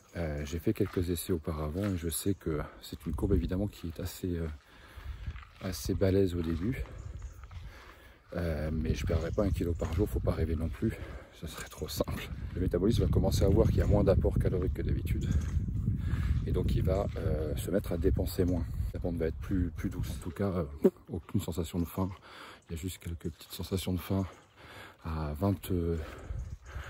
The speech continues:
vingt et une heures, entre vingt et une heures et vingt-deux heures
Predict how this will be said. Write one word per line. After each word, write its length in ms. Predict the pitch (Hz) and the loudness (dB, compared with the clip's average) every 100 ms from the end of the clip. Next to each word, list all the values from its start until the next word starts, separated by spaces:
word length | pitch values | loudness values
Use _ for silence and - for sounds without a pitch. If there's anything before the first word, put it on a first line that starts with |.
| - - - - - | -10 -8 -8 -8 0
vingt 260 | 95 90 | 2 4
et 60 | 101 | 4
une 160 | 95 101 | 6 6
heures, 80 | |
entre 160 | 95 - | 4 0
vingt 140 | 85 | 2
et 40 | 98 | 4
une 80 | 101 | 4
heures 120 | 95 | 2
et 40 | |
vingt-deux 400 | 90 87 92 85 | 2 4 4 4
heures 200 | 101 110 | 4 2